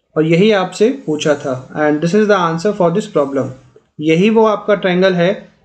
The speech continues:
जो आपसे पूछा था, टू बाई थर्ड होना चाहिए, यही आपका ट्रायंगल है और इसी तरीके से आपको ये फाइंड करना है। बच्चों, आगे बढ़ते हैं और बात करते हैं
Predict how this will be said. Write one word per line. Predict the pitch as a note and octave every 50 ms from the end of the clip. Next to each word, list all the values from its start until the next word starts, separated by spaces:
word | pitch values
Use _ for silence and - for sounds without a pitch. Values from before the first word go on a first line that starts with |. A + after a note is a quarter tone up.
| _ -
जो | D#3 E3+
आपसे | F3 E3+ E3+ - G3 F3+
पूछा | E3+ F3+ E3+ E3+ G3 F#3
था, | E3+ F#3+ G3
टू | G3 G3 F3+ F3
बाई | E3 F3 F3+ F3+
थर्ड | F3 F3 E3+ E3+ E3+
होना | E3+ F3 F#3 F#3
चाहिए, | F3 E3 E3+ E3+ E3+ F3 A3 A3+ - - - _ _ _ _ _ - -
यही | D3+ D#3 F3+ F#3+
आपका | F3+ E3 E3+ E3 - F3+ G3+ B3 - - - -
ट्रायंगल | - D#3+ D3 D3+ D3 C#3+ C#3
है | C#3 C#3 C3 B2+ - - -
और | D#3 D3+ D3
इसी | E3 - G#3
तरीके | F#3 G3 F#3+ F#3+ F#3 F#3+
से | F#3 F#3+
आपको | F3 D#3+ E3+ - F3+ E3
ये | E3 F#3+ B3 B3 - -
फाइंड | F3 D#3 C#3+ C#3+ C3+
करना | D3 C3+ C3 C3
है। | B2+ B2+ B2+ - - - _ _ _ _ _
बच्चों, | F3+ G3 _ - C4 A3+
आगे | F#3 F#3 F#3 G3 A#3 A#3+
बढ़ते | A3+ A#3 A3 - A#3+
हैं | G#3+ G#3 A#3+ A#3
और | G3 A3 G#3+
बात | F#3 F3 F3+ F#3 G3+ G#3 -
करते | - G#3+ G#3 - G3
हैं | G3+ G#3+ A3+